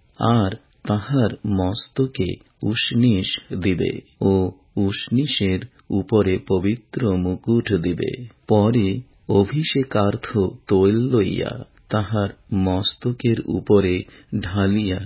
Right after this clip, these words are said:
তাহাকে অভিষিক্ত করিবে। আর তুমি তাহার পুত্রগণকে আনিয়া অঙ্গরক্ষক বস্ত্র পরাইবে। আর হারুনকে ও তাহার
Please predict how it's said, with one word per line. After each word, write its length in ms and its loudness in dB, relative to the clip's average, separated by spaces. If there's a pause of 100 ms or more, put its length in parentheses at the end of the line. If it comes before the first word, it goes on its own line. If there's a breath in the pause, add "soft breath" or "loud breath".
(300 soft breath)
তাহাকে 460 -2 (200)
অভিষিক্ত 760 -2 (200)
করিবে। 420 -2 (460)
আর 280 2 (160)
তুমি 300 6 (540 soft breath)
তাহার 360 0 (140)
পুত্রগণকে 1040 0 (440 soft breath)
আনিয়া 440 4 (500)
অঙ্গরক্ষক 1160 2 (540)
বস্ত্র 460 -2 (140)
পরাইবে। 640 -2 (520)
আর 220 4 (160)
হারুনকে 760 0 (180)
ও 140 -2
তাহার 440 0